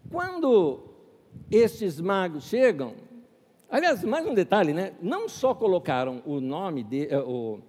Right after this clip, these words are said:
ah, que eram três reis magos, como deram nomes pra eles. Alguns de vocês até sabem os nomes, não sabe o nome? Você não ouviu aprender os nomes deles?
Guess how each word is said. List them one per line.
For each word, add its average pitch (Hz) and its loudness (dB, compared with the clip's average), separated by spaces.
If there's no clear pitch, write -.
ah, 127 -2
que 185 6
eram 185 6
três 180 2
reis 135 4
magos, 175 -2
como 294 0
deram 285 6
nomes 339 0
pra 190 2
eles. 151 0
Alguns 302 6
de 320 0
vocês 320 4
até 370 2
sabem 359 4
os 240 -4
nomes, 254 4
não 160 -4
sabe 254 2
o - 2
nome? 240 2
Você 208 0
não 202 0
ouviu 196 2
aprender 190 4
os 170 2
nomes 156 -2
deles? 185 4